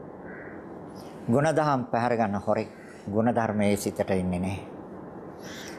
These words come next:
ආවේශ වී නටවන යකෙක්. යක්කු ආවේශ වෙලා තියෙන දැකලා තියෙනවනේ. දඟලන හැටි, නටන හැටි. මෙලවදීම දාස බවට පමුණන, මෙලවදීම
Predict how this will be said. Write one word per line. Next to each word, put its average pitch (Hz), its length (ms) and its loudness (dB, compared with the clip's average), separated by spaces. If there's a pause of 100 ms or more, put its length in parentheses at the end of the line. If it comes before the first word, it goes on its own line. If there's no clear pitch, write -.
(160)
ආවේශ 170 500 4
වී 185 120 6
නටවන 165 420 4
යකෙක්. 139 480 4 (1400)
යක්කු 107 340 2
ආවේශ 123 280 6
වෙලා 123 180 6
තියෙන 110 280 2
දැකලා 104 320 2
තියෙනවනේ. 107 380 -6 (1700)
දඟලන 107 440 2
හැටි, 123 320 -2 (240)
නටන 98 360 2
හැටි. 131 420 -2 (1040)
මෙලවදීම 170 680 6
දාස 151 460 4
බවට 175 440 6
පමුණන, 160 520 6 (260)
මෙලවදීම 156 560 6